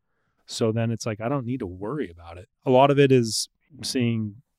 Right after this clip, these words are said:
unclearly, you know, we, we see through a, a, a dark glass, you know, as it's described in the Bible, but like, but in the, the eternal perspective and in the long run and in the end of the day, like,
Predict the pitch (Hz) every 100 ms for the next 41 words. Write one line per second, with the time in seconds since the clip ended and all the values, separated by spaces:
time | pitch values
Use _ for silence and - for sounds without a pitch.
0 | _ - 113 104 - 110 110 107 120 117
1 | 110 101 110 107 95 107 104 - 107 104
2 | - 104 98 95 - 104 - 131 _ _
3 | _ 110 _ _ 107 95 101 101 _ _
4 | _ 110 92 104 - - 110 92 98 101
5 | 95 - - - 98 - 95 98 92 92
6 | 98 113 110 104 98 101 95 _ _ _
7 | _ _ _ _ _ - 113 117 113 _
8 | 135 131 127 117 107 _ 120 107 - 135
9 | 123 107 - - 113 - 123 127 - _
10 | _ _ 110 107 104 98 98 104 107 98
11 | 98 110 110 101 98 98 98 104 92 87
12 | 92 101 113 98 92